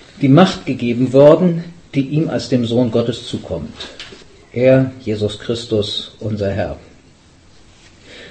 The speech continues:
Also, Paulus redet von Jesus Christus, der aus dem königlichen Geschlecht Davids stammt, somit die Traditionslinie der Könige Israels fortsetzt.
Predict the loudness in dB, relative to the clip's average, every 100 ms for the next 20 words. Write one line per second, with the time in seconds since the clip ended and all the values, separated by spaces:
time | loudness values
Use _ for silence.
0 | -16 -2 -2 -2 -4 -2 0 0 0 -2
1 | -2 -4 -4 -2 0 -2 -4 -6 -2 2
2 | 2 0 -4 -4 -8 -4 -4 -4 -6 -8
3 | -4 -2 -2 -2 -4 -4 -2 0 0 -2
4 | -4 0 4 4 4 -10 -20 -20 -20 -4
5 | 0 0 -2 -4 -2 -2 -2 0 0 0
6 | -2 -4 0 0 0 -2 -2 -4 0 0
7 | 0 -6 -6 -4 -4 -4 -8 -10 -8 -8
8 | -8 -12 -12 -20